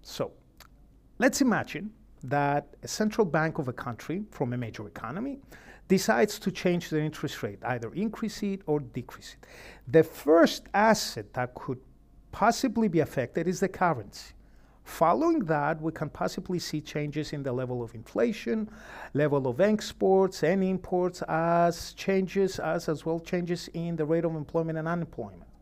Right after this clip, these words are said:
For most, if not all,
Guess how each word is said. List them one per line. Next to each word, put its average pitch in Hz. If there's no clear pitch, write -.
For 131
most, 190
if -
not 151
all, 190